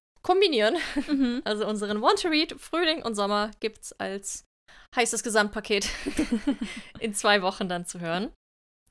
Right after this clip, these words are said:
Speaker 1: Und dann werten wir auch den letzten Want to Read Winter aus, von dem ich bisher viel zu wenig gelesen habe.
Speaker 2: Ich auch.
Speaker 1: Also hier Reminder an uns.
Speaker 2: Mhm.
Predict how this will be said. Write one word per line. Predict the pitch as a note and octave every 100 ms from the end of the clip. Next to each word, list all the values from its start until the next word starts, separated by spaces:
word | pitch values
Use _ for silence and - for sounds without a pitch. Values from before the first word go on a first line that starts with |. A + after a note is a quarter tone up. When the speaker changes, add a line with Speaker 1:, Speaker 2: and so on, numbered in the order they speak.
| -
Speaker 1:
Und | F#3+
dann | F#3 F#3
werten | F3+ F#3 F#3+
wir | E3+
auch | D#3
den | - F3
letzten | E3 - - D#3+ D#3+
Want | E3 E3+
to | -
Read | E3+ -
Winter | A#3 C#4+ -
aus, | G3+ B3+
von | - A3+
dem | A#3+
ich | C#4+
bisher | - - C4+ C#4+ - _ _ _ _ _
viel | - A#4
zu | -
wenig | - F#4+
gelesen | - G#3+ G#3+ A3
habe. | - B3 -
Speaker 2:
Ich |
auch. | - G3 F#3 G#3+ - -
Speaker 1:
Also | - A3 B3
hier | B3+ D4+ D#4+ D#4 A#3+
Reminder | D4 C4+ B3+ C4+ C4+
an | G#3+ F#3+
uns. | F#3+ A#3+ - - -
Speaker 2:
Mhm. | B3 A#3 B3